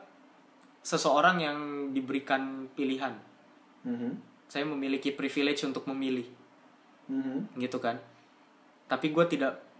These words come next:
Speaker 1: memilih dengan baik.
Speaker 2: Mhm.
Speaker 1: Jadi ada kegagalan-kegagalan gitu kan.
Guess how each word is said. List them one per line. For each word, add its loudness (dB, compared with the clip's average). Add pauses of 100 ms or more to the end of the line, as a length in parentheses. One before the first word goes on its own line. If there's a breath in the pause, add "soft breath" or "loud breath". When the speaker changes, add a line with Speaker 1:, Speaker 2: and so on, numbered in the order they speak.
(160)
Speaker 1:
memilih 2 (440)
dengan 0
baik. 2 (480)
Speaker 2:
Mhm. 0
Speaker 1:
Jadi 4 (260)
ada 0
kegagalan-kegagalan -2
gitu -12
kan. -6